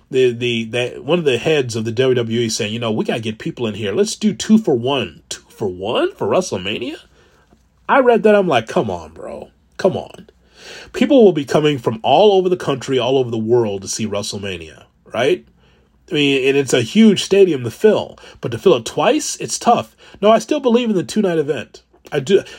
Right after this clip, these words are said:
because it's worked for New Japan for a long time,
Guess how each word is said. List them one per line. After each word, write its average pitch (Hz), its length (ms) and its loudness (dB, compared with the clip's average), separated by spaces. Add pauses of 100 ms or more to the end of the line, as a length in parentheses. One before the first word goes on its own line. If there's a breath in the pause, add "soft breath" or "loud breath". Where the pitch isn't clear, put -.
because 180 440 2
it's 139 180 -4
worked 226 260 4
for 196 80 4
New 175 200 2
Japan 135 500 -4
for 113 180 -4
a 107 40 2
long 117 300 -4
time, 113 440 -6